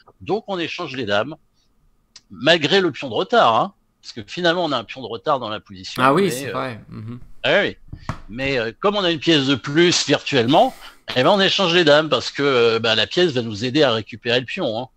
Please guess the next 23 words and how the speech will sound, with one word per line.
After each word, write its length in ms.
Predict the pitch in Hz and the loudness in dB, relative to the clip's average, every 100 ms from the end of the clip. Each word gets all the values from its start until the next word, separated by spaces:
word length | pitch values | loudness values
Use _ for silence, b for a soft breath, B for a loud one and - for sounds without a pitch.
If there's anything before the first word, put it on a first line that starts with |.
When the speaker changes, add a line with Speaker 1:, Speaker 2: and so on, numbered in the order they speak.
| _ | _
Speaker 2:
Et 80 | 143 | -6
effectivement, 680 | 143 185 165 170 156 170 190 | -2 -2 -4 -6 -6 -4 -4
comme 220 | 165 147 | -4 -2
nous 100 | 151 | -4
dit, 200 | 143 156 | -4 -2
euh, 80 | 147 | -2
J 160 | 123 165 | -2 -4
P 180 | 160 147 | -6 -6
Chess, 300 | 180 175 - | -6 -6 -4
il 40 | |
y 20 | |
a 40 | 131 | -2
la 60 | |
menace 240 | 135 151 - | -2 -4 -2
cavalier 400 | 165 156 151 143 | -2 0 -2 -2
deux 140 | 175 | -4
qui 300 | 175 131 123 | -4 -6 -2
oblige, 420 | 127 139 175 139 | -2 -2 -2 0
euh, 120 | 131 127 | -2 -2
l'échange 340 | 127 147 123 | -4 -6 -6
des 100 | 131 | -4
dames, 260 | 127 127 110 | -2 -4 -4
euh, 300 | 104 101 | -6 -8